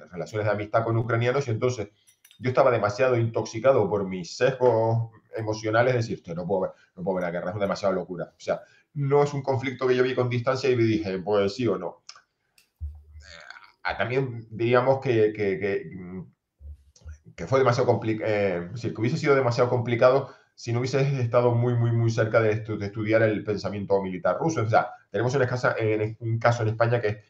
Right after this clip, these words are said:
Guillermo Pulido, que sí lo vio. Entonces yo decía, "Esto no es una puta locura, esto no va a suceder". O sea, no me, n-, había demasiado peso, pero cuando empecé a ver que se cerró el estrecho de que el, sí, el puente de Kerch, toda la, la circulación,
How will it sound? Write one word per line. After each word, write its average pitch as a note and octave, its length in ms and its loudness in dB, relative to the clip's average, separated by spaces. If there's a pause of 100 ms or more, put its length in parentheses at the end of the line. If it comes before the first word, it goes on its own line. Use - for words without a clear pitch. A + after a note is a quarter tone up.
Guillermo G#2+ 380 0
Pulido, A2+ 480 2 (220)
que G#2 100 -8
sí A2 140 -6
lo F#2+ 100 2
vio. E2+ 140 -2
Entonces F#2 340 -8
yo A#2+ 140 4
decía, A2 240 -2
"Esto - 120 -14
no F#2 100 -4
es E2 120 -14
una F2 140 -6
puta F2 180 -6
locura, E2 280 -6
esto - 140 -10
no F2+ 100 0
va F2+ 80 4
a - 20 -6
suceder". E2 400 -6 (200)
O - 40 -20
sea, E2+ 100 -8
no G#2 160 6
me, C3+ 100 8
n-, A#2+ 280 0 (120)
había A2 280 4
demasiado B2 500 2
peso, G2 240 -6
pero F2+ 160 -6
cuando F#2 240 -4
empecé F#2 320 -4
a A#2+ 60 6
ver - 240 0 (720)
que G#2+ 100 -8
se G2+ 120 -10
cerró A2 420 2
el A#2+ 80 2
estrecho A2+ 440 0
de G#2+ 100 2
que F#2 280 -2
el, E2+ 360 -4
sí, - 120 -10
el G#2+ 120 -2
puente G#2 240 -2
de G#2 120 0
Kerch, A2 200 0
toda G#2+ 180 2
la, - 180 2
la G2+ 160 -2
circulación, G2 680 -4